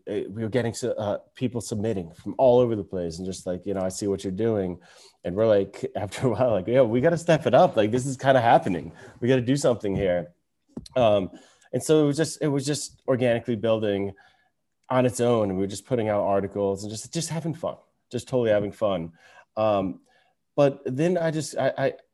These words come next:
I got so passionate about it, about passion. You know, I didn't know I would get addicted to helping people tell their stories.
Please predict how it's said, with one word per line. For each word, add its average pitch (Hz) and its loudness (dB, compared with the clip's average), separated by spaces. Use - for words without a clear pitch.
I 123 -12
got 131 0
so 151 -2
passionate 101 -8
about 82 -8
it, - -10
about 92 -4
passion. 104 -6
You 113 -6
know, 104 -4
I 123 2
didn't 156 2
know 147 8
I 127 8
would 117 0
get 117 0
addicted 110 -6
to 101 -4
helping 98 -4
people 92 -8
tell 90 -6
their 82 -10
stories. - -12